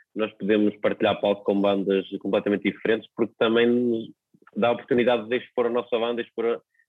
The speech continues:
a nossa música e também o pessoal ter, a, no fundo, a oportunidade de ouvir outra, outras coisas e, e co-, e, obviamente, que confia no festival para, para isso. Ah, mas eu diria, obviamente, pronto, eu, eu vi o concerto do, de,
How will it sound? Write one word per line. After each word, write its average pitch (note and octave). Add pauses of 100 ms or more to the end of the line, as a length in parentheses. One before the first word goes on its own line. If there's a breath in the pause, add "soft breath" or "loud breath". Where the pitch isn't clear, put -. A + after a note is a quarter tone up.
a -
nossa A#2
música A#2
e B2+
também B2+
o B2
pessoal B2+
ter, C3
a, C3+
no C3
fundo, C3+
a -
oportunidade B2
de B2
ouvir B2
outra, B2+
outras G#2+
coisas A2
e, F2 (560)
e F2+
co-, -
e, F#2+ (200)
obviamente, F#2
que -
confia G2+
no G2+
festival G2+
para, G#2
para G#2
isso. F2 (800)
Ah, G2
mas A#2
eu C3+
diria, C3
obviamente, A2+
pronto, F#2 (300)
eu, G2
eu G2+
vi A2
o G#2+
concerto G#2
do, F#2+ (260)
de, F#2